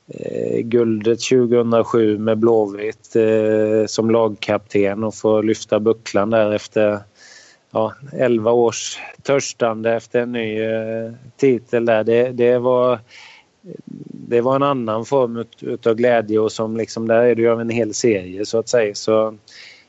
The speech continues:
eh, det om man ser av en hel serie prestation och sen enstaka match då V M där, eh, hade en match med Sheffield Wednesday där jag gjorde två mål mot United och mål mot Milan med I F K i Champions League och så vidare. Så det, det är ju såna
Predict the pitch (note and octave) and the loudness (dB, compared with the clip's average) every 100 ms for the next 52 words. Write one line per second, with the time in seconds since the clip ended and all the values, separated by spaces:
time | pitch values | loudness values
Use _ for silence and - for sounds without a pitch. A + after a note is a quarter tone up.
0 | _ - - A2+ A2+ A2+ A2 - - - | _ -14 -8 -4 -2 0 -2 -6 -10 -12
1 | - C3+ - - B2+ C3 C3 C3 C3+ A#2+ | -12 -14 -16 -14 0 4 4 4 0 2
2 | C3+ A#2+ A#2 A#2+ A2+ G#2+ - A#2 G2+ G2 | 2 2 0 -2 -2 -2 0 2 2 -2
3 | G2+ G#2 - G#2+ - G#2 A2 G2 G2+ G#2 | -4 -4 -2 -4 0 -2 0 0 -2 -6
4 | A2 A2 A2+ G#2 A2 G#2+ - G#2+ F#2+ - | -4 -2 -2 -2 -2 -2 -2 -4 -4 -6
5 | - A2+ G#2 G#2 G2+ G2 G#2 G#2+ G2+ G2 | -2 2 2 2 2 0 0 2 2 0
6 | G2 G2+ G#2+ G#2 G#2 G#2 G#2+ G#2 G#2+ G#2+ | -6 -10 -6 -4 -2 -2 0 0 0 0
7 | A2 - A#2 G#2+ A2+ G#2 A2+ A2 G#2 G2 | -2 -4 -4 0 0 2 2 2 0 -6
8 | - G#2+ G#2+ G#2+ G#2 G#2+ - A2 G#2+ G#2+ | -2 0 2 2 0 -2 0 0 2 -2
9 | G2+ G2+ G#2+ G2 - - _ - - _ | -4 -4 -8 -10 -18 -20 _ -20 -20 _
10 | _ C3 C3 B2 G#2+ - - A2 A2 A2 | _ 0 2 2 0 -2 -2 0 2 0
11 | G#2 _ _ _ B2 B2+ B2 B2 A#2 C3 | -4 _ _ _ -4 0 0 0 0 0
12 | A#2 G#2+ G#2 A2+ A#2 G#2+ - - G#2+ A2+ | 2 0 -2 -2 0 -2 -2 0 0 2
13 | G#2+ G2+ G#2 G2 A2+ G2 F#2+ G2 A2 A2 | 0 0 -2 2 2 2 -2 -4 2 2
14 | G2+ G2 G2 A2 A2+ A2 - - - - | 2 0 0 2 2 0 -6 -20 -10 -2
15 | A#2 B2 A2+ A2+ A2+ | 0 2 2 2 0